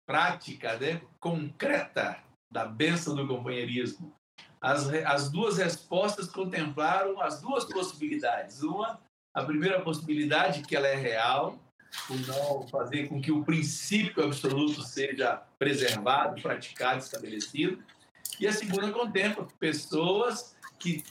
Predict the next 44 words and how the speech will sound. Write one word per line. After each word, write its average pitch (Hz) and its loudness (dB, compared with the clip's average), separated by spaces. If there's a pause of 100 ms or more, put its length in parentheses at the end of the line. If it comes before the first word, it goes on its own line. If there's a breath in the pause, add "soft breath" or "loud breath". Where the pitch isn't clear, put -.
(100)
têm 208 2
o 247 0
princípio, 202 -2
porém, 151 2 (440)
não 180 2
têm 180 0
conseguido 165 -2
praticar 160 2
na 151 2
sua 151 -2
plenitude 151 0
por 143 -6
falta 135 2
de 143 -2
mão 151 2
de 139 2
obra. 120 2 (560 soft breath)
Estava 160 2
aqui - 0
quando 170 2
você, 160 -2
a 156 0
gente 160 2
conversando, 170 4
me 185 2
lembrando 190 4
da 175 4
porta 196 2
que 143 -10
tinha 147 -4
sido 139 -2
aberta 127 -2
a - -2
Paulo, 139 0 (640)
e 160 2
ele 185 2
foi 175 0
com 214 -4
o 233 2
objetivo 190 -2
de 165 -2
pregar 139 0
o 160 2
evangelho, 131 -2